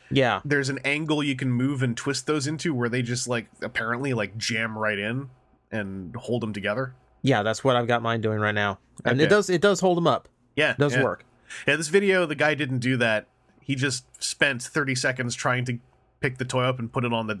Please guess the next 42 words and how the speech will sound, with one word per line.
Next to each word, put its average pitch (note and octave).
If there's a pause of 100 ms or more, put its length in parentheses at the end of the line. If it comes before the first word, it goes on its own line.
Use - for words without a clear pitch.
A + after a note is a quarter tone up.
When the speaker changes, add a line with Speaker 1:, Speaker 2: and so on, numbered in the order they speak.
Speaker 2:
on G#2+
the A2
surface. A#2+ (840)
And A#2+
then A#2
eventually A#2
he B2+
just B2+
let A2
it -
<laughs> -
fall C3
over E3
and D#3
it D3
looked B2+
really B2+
sad. F3 (400)
Speaker 1:
<laughs> D#3+ (1700)
Speaker 2:
Uh, G#2
and A#2
then C3
the C3
slow A2+
clap -
came, F#2
and F2
I D#2+
was F#2
like, F#2
"All G#2+
right, F#2+
that F#2
was F2+
pretty F#2
good." - (880)
<laughs> - (640)
Um, A2 (100)
it's, G3+
yeah, G3
'cause E3+ (140)
you're, F#3